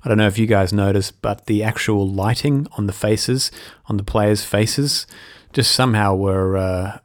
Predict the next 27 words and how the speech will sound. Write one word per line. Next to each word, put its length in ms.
was, 260
uh, 280
was 160
gorgeous. 480
And 280
the, 340
um, 320
whatever 240
fisheye 640
lenses 540
they 160
used 380
weren't 240
quite 220
as 100
distorted 480
as 180
usual. 360
So 120
you 60
actually 200
had 100
a 40
really 260
great 460
insight 580
into 440